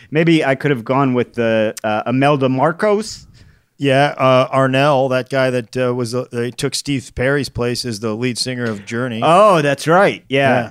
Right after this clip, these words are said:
Speaker 2: Yeah.
Speaker 1: Man,
Speaker 2: Yeah.
Speaker 1: sh-, should have gone with that. Should have gone
Speaker 2: Yeah.
Speaker 1: with that.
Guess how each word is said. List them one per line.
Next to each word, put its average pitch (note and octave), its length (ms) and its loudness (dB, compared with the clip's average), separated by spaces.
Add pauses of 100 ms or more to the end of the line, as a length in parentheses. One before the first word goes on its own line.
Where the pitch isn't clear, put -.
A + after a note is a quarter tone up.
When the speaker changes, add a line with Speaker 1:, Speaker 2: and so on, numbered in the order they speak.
Speaker 2:
Yeah. - 140 -20
Speaker 1:
Man, A#2+ 380 -2
Speaker 2:
Yeah. - 20 -12
Speaker 1:
sh-, - 200 -20
should - 220 -8
have G#2+ 100 -6
gone G2+ 220 -6
with F#2+ 140 -12
that. E2 320 -14 (140)
Should - 240 -8
have A2+ 100 -4
gone A2 180 -4
Speaker 2:
Yeah. G#2+ 60 -8
Speaker 1:
with E2+ 140 -18
that. F2+ 260 -14